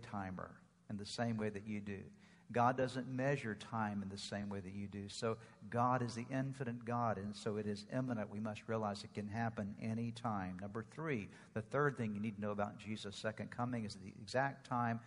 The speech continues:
is unknown. We will never know the exact time ourselves of when Jesus is coming back in. Acts one, verse seven, Jesus said to them, "It is not for you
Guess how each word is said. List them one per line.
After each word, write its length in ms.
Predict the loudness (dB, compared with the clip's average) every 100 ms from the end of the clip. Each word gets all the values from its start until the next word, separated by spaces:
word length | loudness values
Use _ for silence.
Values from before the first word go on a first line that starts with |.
| -8 0
is 260 | 0 0 -2
unknown. 460 | 0 0 0 -2 -4
We 140 | -4 -2
will 160 | 0
never 280 | 2 2 2
know 300 | 4 6 6 2 -8 -18 -10 -2
the 80 |
exact 480 | -2 2 4 4 4
time 360 | -2 2 2 0
ourselves 600 | -2 -2 2 4 4 -2
of 80 | -2
when 160 | -2
Jesus 440 | 0 -2 -2 -4 -10
is 100 | -4
coming 260 | -2 0
back 300 | 2 2 2
in. 160 | -4 -2
Acts 240 | -2 -2
one, 260 | 4 4 4 -6 -2
verse 180 | 0 0 4
seven, 300 | 4 4 -2 -10 -20 -20 -20 -20 -20 -20 _ -20 -20 -20 -2
Jesus 340 | 2 2 0
said 300 | 4 4 4
to 80 | 4
them, 400 | 8 8 6 0 -10 -16 2
"It 140 | 4
is 140 | 4
not 400 | 8 8 8 6
for 240 | 2 4 4
you 320 | 4 2 2